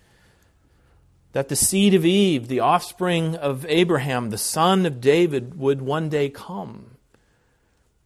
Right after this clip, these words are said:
And our advantage, beyond the opportunity to hear the call of David to take refuge in the Lord, our advantage is to hear the words of Christ himself.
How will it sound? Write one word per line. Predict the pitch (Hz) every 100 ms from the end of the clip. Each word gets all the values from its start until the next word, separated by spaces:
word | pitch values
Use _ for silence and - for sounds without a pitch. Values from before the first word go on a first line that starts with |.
| _
And | 131
our | 135 156 196
advantage, | 202 143 139 120 113 107 113
beyond | 143 151 185 190 156
the | 131 147
opportunity | 147 147 - 180 180 151 135
to | 117 135
hear | 135 185 170 147 - -
the | -
call | - 170 160 160
of | 120
David | 151 170 175 139
to | 123
take | 113 160 147
refuge | 135 165 170 170 139
in | 131
the | 127
Lord, | 147 151 139
our | 123 156 208 185
advantage | 139 139 131 131 - - -
is | 160 139
to | 156
hear | - 185 202 175
the | 143
words | 147 185 185 -
of | 135
Christ | - 147 170 156 -
himself. | 110 - 156 156 127